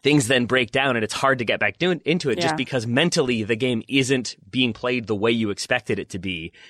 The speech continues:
Speaker 1: Have you ever had, uh, that similar of an experience? And if so, is there a chance that that's what we saw here today for the U S?
Speaker 2: I think that is a chance that that's a little bit of what we saw. And honestly, I'm a little surprised that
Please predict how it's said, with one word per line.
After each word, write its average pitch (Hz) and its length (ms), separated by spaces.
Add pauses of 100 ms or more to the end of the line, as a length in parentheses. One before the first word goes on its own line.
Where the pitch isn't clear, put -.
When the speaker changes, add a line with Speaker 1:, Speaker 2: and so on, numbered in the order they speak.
(100)
Speaker 1:
Have 139 160
you 180 160
ever 208 160
had, 180 280
uh, - 200
that 156 220
similar 165 260
of 151 60
an 151 60
experience? 160 380
And 139 100
if 143 120
so, 151 400 (120)
is 135 140
there 131 160
a 123 60
chance 165 320
that - 160
that's 117 240
what 120 100
we - 80
saw 117 340
here 113 200
today 107 180
for 107 140
the 101 80
U 101 160
S? - 280 (320)
Speaker 2:
I 240 80
think 427 220
that 185 300
is 240 240
a 202 100
chance 170 380
that - 340
that's 180 420
a - 100
little 190 200
bit 175 140
of 165 100
what 175 160
we 165 140
saw. 156 260
And 185 240
honestly, 254 420
I'm 320 160
a 226 60
little 285 240
surprised 208 640
that 185 260